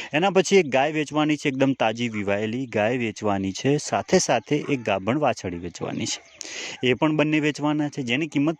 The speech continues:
પિસ્તાળીસ હજાર રૂપિયા ગાય અને વાછડી બંનેની કિંમત ભેગી પિસ્તાળીસ હજાર રૂપિયા મૂકેલી છે. જો તમને એ પસંદ આવે તો તમે આ પણ ખરીદી શકો છો.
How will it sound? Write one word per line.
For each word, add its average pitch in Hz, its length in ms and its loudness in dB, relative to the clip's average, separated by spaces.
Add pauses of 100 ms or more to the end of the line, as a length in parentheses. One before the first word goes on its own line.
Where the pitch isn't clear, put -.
પિસ્તાળીસ 180 760 0
હજાર 127 220 2
રૂપિયા 139 280 2
ગાય 127 380 0
અને 185 220 -6
વાછડી 160 380 -2
બંનેની 139 460 2
કિંમત 135 320 2 (420)
ભેગી 117 260 2
પિસ્તાળીસ 151 560 2
હજાર 117 140 4
રૂપિયા 110 240 0
મૂકેલી 92 460 0
છે. 104 240 -8
જો 107 220 4
તમને 143 320 2
એ 147 260 0
પસંદ 120 420 0
આવે 110 220 2
તો 147 120 -8
તમે 147 220 -2
આ 117 160 0
પણ 165 240 0 (100)
ખરીદી 101 400 0
શકો - 360 -2
છો. 95 200 2